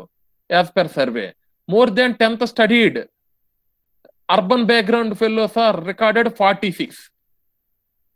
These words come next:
in a college out of one zero four students. By that one,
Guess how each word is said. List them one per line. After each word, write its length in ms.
in 120
a 80
college 420
out 220
of 160
one 200
zero 200
four 180
students. 440
By 240
that 200
one, 220